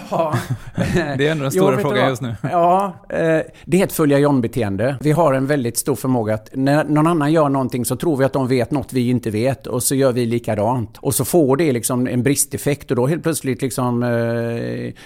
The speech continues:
Speaker 1: så, så gör många samma sak. Men, så att jag, jag har faktiskt, eh, i en, min, min spontana reaktion var först också att liksom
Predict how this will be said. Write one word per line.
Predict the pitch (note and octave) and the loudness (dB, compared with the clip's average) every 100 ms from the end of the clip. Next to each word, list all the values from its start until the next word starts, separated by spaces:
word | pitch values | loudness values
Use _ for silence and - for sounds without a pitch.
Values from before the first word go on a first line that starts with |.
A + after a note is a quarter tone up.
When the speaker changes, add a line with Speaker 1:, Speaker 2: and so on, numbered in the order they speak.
| - | -8
Speaker 1:
så, | - B2+ | -4 -2
så | - | 0
gör | D3 D#3 C3+ | 2 4 6
många | D3+ C#3 B2 A#2 | 4 4 2 0
samma | B2+ A2+ A2+ | 0 0 0
sak. | A2+ A2 C3+ - - - - - | 2 2 0 -4 -20 -20 -20 -8
Men, | C#3 C#3 C#3 | 0 0 0
så | - | -2
att | D3 - | -4 -2
jag, | D3+ D3+ C3+ D3+ | 0 2 2 2
jag | D3 | 0
har | F3+ | 0
faktiskt, | F3+ E3+ D3+ - - | -2 -2 -2 -6 -6
eh, | D3 | -6
i | - D3+ D3+ | -2 0 0
en, | D3 C#3 | 0 0
min, | D#3+ D3+ D3 D3 | 2 2 2 -2
min | D3+ E3 | 2 2
spontana | D3+ F3 E3 D3 A#2+ C3+ | 2 0 2 2 2 2
reaktion | F3 G3 - D#3 | 0 -2 0 2
var | C#3+ C3 | 4 2
först | C3 A2+ - | 2 -2 -2
också | G#2 - | -4 -2
att | D#3 D3+ | -2 -2
liksom | D3+ D3 C#3 C3+ B2+ | -4 -2 -2 -2 -4